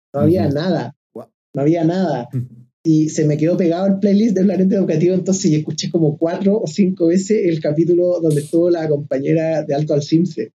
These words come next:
Speaker 1: <laughs> Quedé experto en Alto al Simse, pero gracias por la invitación,
Speaker 2: <laughs>
Speaker 1: para mí es un honor, no, no pudimos hablar de tricot, eso es lo que más me duele, que no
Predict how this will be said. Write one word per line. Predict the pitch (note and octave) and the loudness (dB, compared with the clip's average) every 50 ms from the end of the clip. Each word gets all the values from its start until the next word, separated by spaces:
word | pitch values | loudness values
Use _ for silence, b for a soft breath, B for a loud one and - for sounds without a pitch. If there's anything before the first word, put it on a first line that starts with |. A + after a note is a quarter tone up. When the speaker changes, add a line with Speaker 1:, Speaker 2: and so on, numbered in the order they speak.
| _ | _
Speaker 1:
<laughs> | - D3 F3+ F#3 - - G#3 F#3 F#3+ - - A3 F#3+ - - B3 F#3+ - - F4 F#3+ - _ _ - F#3+ - _ _ _ _ - D#3+ - - B2 G#2 - - A2 G#2 - _ _ - - - - - - - - - _ | -6 -4 -4 -4 -4 -2 -2 -2 0 0 -2 -2 -2 0 0 -2 -2 -2 -6 -12 -16 -16 _ _ -10 -10 -10 _ _ _ _ -12 -12 -2 -2 -2 -2 0 -4 -4 -4 -10 _ _ -20 -16 -14 -14 -14 -14 -16 -20 -8 _
Quedé | D3 D#3+ E3 F3+ F#3 F#3 E3 | -2 0 0 0 0 0 -2
experto | D3+ D3+ - - - F3+ F3 F3+ - | -2 -4 -6 -6 -4 -4 -4 -2 -2
en | F3+ F3 | 0 0
Alto | F3 F3 F3+ | 0 0 0
al | E3 D#3+ D#3+ | 0 0 0
Simse, | D#3 E3 D#3 D3+ D#3 D3 - | 0 0 0 0 0 0 0
pero | - D#3+ E3+ E3 | 0 2 2 2
gracias | E3+ F#3+ G#3 G3 - G#3+ G#3 F#3+ - | 2 0 0 0 0 0 0 0 0
por | - F3+ E3 | 0 0 2
la | E3 | 2
invitación, | D#3+ D#3 D#3+ D3+ D3 D#3 - - F3 F3 F3 E3+ D#3+ | 2 2 2 2 2 2 2 2 2 2 2 0 -2
Speaker 2:
<laughs> | - | -4
Speaker 1:
para | D3 C#3+ | -4 0
mí | D3+ D#3 | 2 2
es | D#3 | 4
un | D#3 D3+ C#3+ | 4 2 0
honor, | C3 C3 C3+ D3 D#3 D#3+ D#3+ D#3 D#3 | -2 -2 0 0 2 2 2 2 2
no, | D#3 D#3+ E3 D#3+ E3 | 2 2 0 0 0
no | E3 E3 D3+ | 0 2 2
pudimos | D#3+ E3 E3+ E3 D#3 D3 | 2 2 2 2 2 2
hablar | D3 D3+ D3 D3 D3 | 0 0 0 0 0
de | D3+ D3 | 0 0
tricot, | D3 C#3 C3+ C#3+ C3+ B2 - - | -2 -2 0 0 -2 -2 -4 -8
eso | - C#3 - D#3 | -12 -6 -4 -2
es | D3 | -2
lo | D3 | 0
que | C#3+ C#3 | 0 -2
más | C3+ C#3 | -2 -2
me | C#3+ C#3+ C#3+ | -2 -2 -2
duele, | C#3+ C3+ B2 A#2+ A#2 | -2 -2 -2 -2 -2
que | A#2+ B2 | -4 -4
no | B2+ B2 | -6 -8